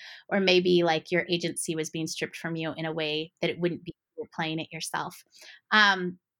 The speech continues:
but that said, I, I absolutely believe in video games as an expressive medium still.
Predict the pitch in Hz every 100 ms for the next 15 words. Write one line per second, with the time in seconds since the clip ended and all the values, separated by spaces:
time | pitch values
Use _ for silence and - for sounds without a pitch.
0 | _ _ _ _ - 226 214 202 - 247
1 | 214 180 208 214 240 269 - 226 226 226
2 | 240 214 190 185 175 180 175 - - -
3 | _ _ _ 220 220 185 175 202 226 220
4 | 226 214 220 208 - 208 202 233 220 226
5 | 302 202 185 180 - 185 180